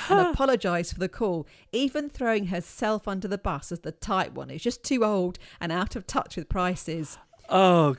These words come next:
Speaker 2: God, love that mum of yours.
Speaker 1: <laughs> Incredible recovery, and the job was done well. Despite the good job, I can, of course,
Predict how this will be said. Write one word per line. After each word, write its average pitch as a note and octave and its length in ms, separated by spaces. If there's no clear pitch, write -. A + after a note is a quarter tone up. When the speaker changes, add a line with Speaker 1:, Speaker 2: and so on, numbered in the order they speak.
Speaker 2:
God, F#3 340
love D#3 640
that A#2+ 200
mum C#3 220
of C3+ 180
yours. G#2+ 600
Speaker 1:
<laughs> - 20
Incredible A3 680
recovery, E3 680
and D#3+ 160
the D#3+ 60
job F3+ 280
was F#3+ 120
done F3 240
well. D#3 380
Despite - 340
the D#3 80
good F3+ 180
job, E3 300
I E3+ 60
can, B3+ 240
of F#3 100
course, F3+ 320